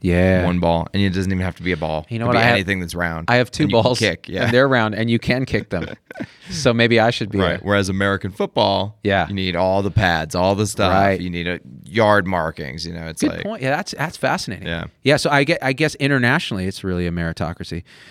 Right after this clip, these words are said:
Speaker 1: Uh, s-, uh, soccer. Uh, or I'm sorry, football.
Speaker 2: Well, you still have to be genetically gifted.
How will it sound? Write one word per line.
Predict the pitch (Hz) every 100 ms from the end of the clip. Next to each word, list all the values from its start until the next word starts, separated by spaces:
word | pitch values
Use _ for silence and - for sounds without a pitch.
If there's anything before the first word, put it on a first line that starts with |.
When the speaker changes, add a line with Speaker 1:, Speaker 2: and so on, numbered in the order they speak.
| - -
Speaker 1:
Uh, | 110 98 95
s-, | -
uh, | 107
soccer. | - 98 95 80 90 _ _ _
Uh, | 95 92
or | 98
I'm | 95
sorry, | 90 78
football. | - - 139 107 104 90
Speaker 2:
Well, | 80
you | 175
still | - 440
have |
to | -
be | 147
genetically | 95 101 92 92 82
gifted. | 90 - 60